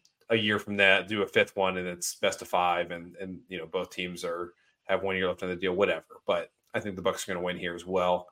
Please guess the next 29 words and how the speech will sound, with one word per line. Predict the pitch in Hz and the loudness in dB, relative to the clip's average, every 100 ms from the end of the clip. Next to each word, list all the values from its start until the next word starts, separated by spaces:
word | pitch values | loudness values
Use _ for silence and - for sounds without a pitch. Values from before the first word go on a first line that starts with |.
| _ _ _ - | _ _ _ -2
They're | 95 | -2
the | 90 | -2
underdogs | 90 87 87 87 87 | -4 0 2 0 -2
per | - 95 | -4 -4
the | 85 | 0
betting | 90 87 82 | -2 -2 -6
odds. | 85 85 82 - _ _ _ - | -6 -6 -8 -14 _ _ _ -4
And, | 104 92 87 87 87 | 0 2 2 0 0
um, | 82 82 85 - | 0 0 -8 -10
I | - | -8
think | 87 | -6
that's | 87 90 | -6 -6
interesting, | - - 90 87 85 - | -6 -4 -2 -2 -6 0
but | 95 85 - _ _ _ _ _ _ - - _ - | 0 0 -4 _ _ _ _ _ _ -14 -14 _ 4
we'll | 117 | 6
see. | - 120 87 - - | 8 6 6 0 -6
And | 110 | -4
I'm | 95 | 2
curious, | 117 101 98 - | 8 10 8 4
again, | 98 95 | 2 2
the | 92 | 6
reaction, | 98 98 92 92 87 87 - | 8 8 6 0 -6 -6 0
like | 104 | 0
we | 92 | 2
talked | 95 92 | 0 0
with | |
C | - 101 | 2 2
M | 92 | 4
Punk, | 101 87 | 2 2